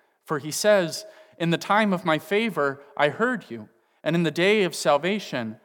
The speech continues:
I helped you." I tell you, now is the time of God's favor. Now is the day of salvation. This is the word of the Lord.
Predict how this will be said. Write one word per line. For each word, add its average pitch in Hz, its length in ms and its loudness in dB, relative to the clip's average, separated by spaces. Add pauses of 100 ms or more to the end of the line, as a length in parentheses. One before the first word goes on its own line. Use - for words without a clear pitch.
(180)
I 143 140 0
helped 220 420 -2
you." 110 180 -16 (800)
I 135 100 -6
tell 190 240 2
you, 131 300 -4 (300)
now 131 560 0 (300)
is 135 160 -10
the 131 80 -10
time 117 520 -6 (480)
of 120 160 -12
God's 120 240 -4
favor. 110 460 -12 (580)
Now 120 560 -4 (400)
is 143 300 -4
the 127 80 -12
day 113 480 -4 (420)
of 120 160 -10
salvation. 107 720 -10 (1000)
This 120 200 -14
is 113 400 -10 (120)
the 117 80 -16
word 110 160 -8
of 95 60 -16
the 101 60 -18
Lord. 117 340 -10